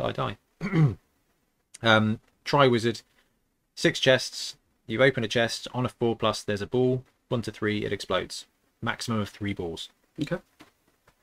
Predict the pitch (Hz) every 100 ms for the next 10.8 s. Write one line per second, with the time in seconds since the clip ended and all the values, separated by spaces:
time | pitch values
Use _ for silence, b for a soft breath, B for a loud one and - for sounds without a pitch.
0 | _ _ _ _ _ 113 113 113 120 113
1 | 107 110 - 107 107 - 156 160 156 113
2 | 110 - 143 139 139 135 135 B B B
3 | B 113 117 113 110 107 110 101 92 95
4 | 101 98 110 - _ _ _ _ _ -
5 | - 110 113 113 117 - 120 117 107 -
6 | - 120 120 123 127 127 - 127 - _
7 | 131 120 117 - 147 135 170 101 92 107
8 | 123 120 120 - 131 147 135 127 - 123
9 | 135 131 123 131 127 120 107 - 117 110
10 | 104 - 123 113 120 117 101 101